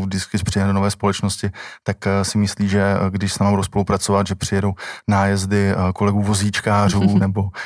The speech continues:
Speaker 1: eh, nebo, eh, kolegů se slepeckými holemi. A, eh, i když máme samozřejmě mezi námi i hodně šikovný i vozíčkáři třeba, tak, eh, ve většině případů jsou to, eh, opravdu, eh, handicapy,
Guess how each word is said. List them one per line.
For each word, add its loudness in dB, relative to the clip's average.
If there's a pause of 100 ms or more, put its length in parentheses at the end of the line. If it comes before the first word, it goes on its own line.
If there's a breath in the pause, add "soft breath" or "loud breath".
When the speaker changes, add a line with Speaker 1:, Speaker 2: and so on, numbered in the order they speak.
(180 loud breath)
Speaker 1:
eh, 2
nebo, 2
eh, 2
kolegů 0
se -2
slepeckými -2
holemi. 2 (400 loud breath)
A, 4 (260)
eh, -4
i -4
když 0
máme 4
samozřejmě 2
mezi 2
námi 2
i 0
hodně 0
šikovný -2
i -2
vozíčkáři -2
třeba, -2 (360 loud breath)
tak, -4
eh, 2
ve 0
většině 0
případů 0
jsou 2
to, 2
eh, 0
opravdu, 2
eh, 2
handicapy, 0